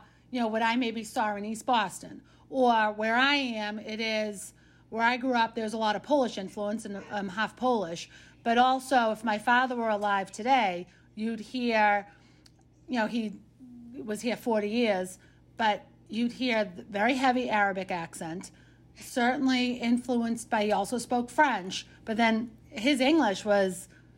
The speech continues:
Boston English. So just what, you know, what sort of soup that made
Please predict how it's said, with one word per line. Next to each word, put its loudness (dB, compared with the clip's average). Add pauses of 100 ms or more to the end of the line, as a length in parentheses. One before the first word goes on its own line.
(280)
Boston 0
English. -10 (140)
So 2
just 0 (460)
what, 0 (100)
you -2
know, 2 (560)
what -6
sort 2
of -4
soup -2
that -2
made 0